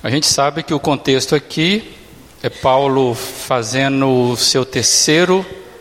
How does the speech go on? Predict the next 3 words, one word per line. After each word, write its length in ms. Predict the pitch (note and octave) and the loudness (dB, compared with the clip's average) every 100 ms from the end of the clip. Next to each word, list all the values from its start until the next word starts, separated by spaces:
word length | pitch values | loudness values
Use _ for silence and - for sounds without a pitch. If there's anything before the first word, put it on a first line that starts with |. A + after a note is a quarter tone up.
| - - | -20 -14
discurso 960 | B2+ C3 - - - C#3+ F3 - F#3 B3 - - - - - - - - - - - | -2 0 0 0 0 2 2 0 -2 -4 -8 -18 -20 -20 -20 -20 -20 -20 -20 -20 -12
de 180 | A#2 C#3 | -4 -2
defesa 800 | C#3+ B2+ - C3+ C3+ D3 D#3+ F#3 | 0 0 0 0 0 0 -2 -4